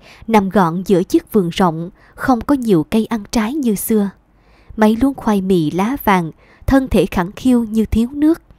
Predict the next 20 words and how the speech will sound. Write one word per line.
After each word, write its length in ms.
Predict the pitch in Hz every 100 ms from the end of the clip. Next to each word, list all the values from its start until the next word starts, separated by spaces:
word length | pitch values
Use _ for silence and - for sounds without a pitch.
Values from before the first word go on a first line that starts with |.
| _ _ _ _ _ _ _ _ _ _ _ _ _ _ _ _ _ _ -
Trong 180 | 220 208
nhà, 380 | 208 175 170 - _ _ _ 220
văng 220 | 254 240
vẳng 200 | 190 180
tiếng 320 | - 247 320
một 140 | 240
phụ 200 | - 185
nữ 240 | 190 165 208
đang 200 | 240 202
mắng 220 | 208 208 311
con. 240 | 226 196 180 _ _ _ _ _ -
Nghe 200 | 262 269 -
giọng 280 | 185 160 190
bà 100 | 175
biết 260 | 269 359
ngôi 200 | 254 247
nhà 280 | 214 185 160
đã 100 | 185 -
đổi 180 | 160 208
chủ. 400 | 202 147 196